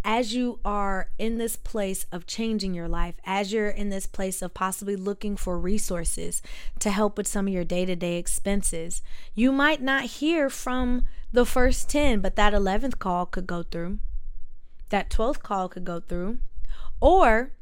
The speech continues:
the fifth organization you talk to, they put you on a wait list. Next thing you know, you hear back from 'em. Or another organization you talk to, they're like, "You know what?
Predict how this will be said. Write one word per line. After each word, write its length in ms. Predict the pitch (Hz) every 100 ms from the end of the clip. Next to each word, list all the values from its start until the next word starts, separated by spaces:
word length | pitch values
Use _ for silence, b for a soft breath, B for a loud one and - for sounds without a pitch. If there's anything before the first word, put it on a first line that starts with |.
| - - - - - - - - - 208
the 180 | 247
fifth 300 | 247 302 320
organization 680 | 254 277 262 254 240 262 254
you 120 | 240 240
talk 300 | 277 285 -
to, 140 | 240
they 120 | 226
put 260 | 247 254 -
you 80 | 220
on 140 | 208
a 60 | 196
wait 260 | 226 294
list. 460 | 208 190 185 - - -
Next 260 | 226 233
thing 160 | - 226
you 60 |
know, 160 | 220 220
you 120 | 214
hear 120 | 208
back 220 | 196 190 -
from 260 | 175 87
'em. 200 | - 90 - - B B B B
Or 540 | 208 262 294 196 202 240 b b b
another 320 | 208 226 277
organization 640 | 220 233 220 214 202 202 208
you 100 | 196
talk 300 | - 190 190
to, 140 | - 202
they're 140 | 202
like, 240 | 185 185
"You 80 | 196
know 160 | 190 185
what? 260 | 196 190